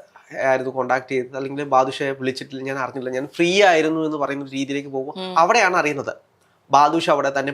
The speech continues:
Speaker 1: പണിയുകയായിരുന്നു എന്നുള്ളൊരു വിഷയം. അപ്പൊ അത് ഹരീഷ് പറഞ്ഞു. അപ്പൊ സിനിമാ മേഖലയിൽ ഇത്തരത്തിലുള്ള വിഷയങ്ങൾ കാലാകാലങ്ങളായിട്ട് നിൽക്കുന്നുണ്ട്. സിനിമാ മേഖലയിലെ ഓരോ ക്യാരക്ടറുകളും ഒരു ബോംബ് പോലെയാണ്,
Speaker 2: ഉം.
Speaker 1: ഒരു ബലൂൺ പോലെയാണ്. ഊതി വീർപ്പിച്ച് ഇങ്ങനെ പൊങ്ങി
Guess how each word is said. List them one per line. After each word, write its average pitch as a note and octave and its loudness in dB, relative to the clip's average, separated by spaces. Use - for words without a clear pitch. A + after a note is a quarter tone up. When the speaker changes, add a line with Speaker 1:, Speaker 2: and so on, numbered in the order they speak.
Speaker 1:
പണിയുകയായിരുന്നു C3+ 0
എന്നുള്ളൊരു B2 -8
വിഷയം. - -8
അപ്പൊ - 4
അത് G3+ 4
ഹരീഷ് D3 0
പറഞ്ഞു. B2+ -4
അപ്പൊ A3 2
സിനിമാ G#3 4
മേഖലയിൽ G#3 2
ഇത്തരത്തിലുള്ള F3+ -4
വിഷയങ്ങൾ D3 -4
കാലാകാലങ്ങളായിട്ട് D#3 4
നിൽക്കുന്നുണ്ട്. A#2 -8
സിനിമാ A3+ 6
മേഖലയിലെ G#3 2
ഓരോ F3+ 6
ക്യാരക്ടറുകളും C#3 0
ഒരു C#3 -2
ബോംബ് C3+ 4
പോലെയാണ്, G#2 -4
Speaker 2:
ഉം. D#3 -12
Speaker 1:
ഒരു F#3+ 6
ബലൂൺ B3+ 6
പോലെയാണ്. D#3 4
ഊതി B3 4
വീർപ്പിച്ച് A3 2
ഇങ്ങനെ A3 4
പൊങ്ങി G#3 2